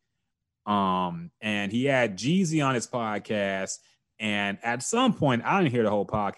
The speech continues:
I didn't hear any of the podcast really, except for this one clip. But they did bring up the fact that, um, when they talk about the legendary, uh, Atlanta rappers who changed the game, there's one person that they didn't bring up, and that's Gucci.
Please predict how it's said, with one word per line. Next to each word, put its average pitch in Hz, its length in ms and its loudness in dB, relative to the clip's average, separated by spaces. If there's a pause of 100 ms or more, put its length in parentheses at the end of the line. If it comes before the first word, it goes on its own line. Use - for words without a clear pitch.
I 123 80 -2
didn't 117 120 -4
hear 90 140 -6
any 95 120 -6
of 80 120 -10
the - 60 -20
podcast 82 460 -16
really, 92 160 -14
except - 260 -12
for 92 60 -16
this 87 120 -16
one 90 240 -12
clip. 92 240 -6 (800)
But 117 160 2
they 117 140 4
did 147 280 2
bring 127 280 0
up 123 180 0
the 104 100 -4
fact 113 460 -4
that, 95 300 -6 (1040)
um, 95 360 -6
when 98 120 -10
they 113 100 -2
talk 123 280 -2
about 117 220 0
the 101 80 -4
legendary, 113 840 2 (540)
uh, 90 260 -2
Atlanta 107 800 0
rappers 107 540 0
who 117 100 0
changed 113 360 -4
the 101 80 -8
game, 104 300 -2
there's 98 220 -4
one 117 320 -4
person 120 340 -4
that 107 160 -4
they 107 100 -2
didn't 104 200 -2
bring 107 220 -2
up, 104 140 -2
and 92 140 -8
that's 92 280 -10
Gucci. 127 680 2